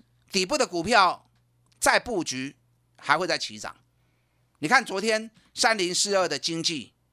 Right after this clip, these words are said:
大涨五趴，今天又大涨三趴，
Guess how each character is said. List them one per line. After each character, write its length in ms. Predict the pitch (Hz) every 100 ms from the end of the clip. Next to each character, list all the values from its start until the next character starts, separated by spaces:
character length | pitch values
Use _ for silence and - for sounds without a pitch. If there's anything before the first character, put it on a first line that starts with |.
| _ _ _ _ -
大 160 | 240
涨 200 | 180 170
五 120 | 160 131
趴， 340 | 156 156 - _ _ _ _ _ _ -
今 140 | 233
天 120 | 240
又 160 | 254 220
大 240 | 226 208
涨 260 | 156 123 104 -
三 280 | 196 175
趴， 320 | 165 156 160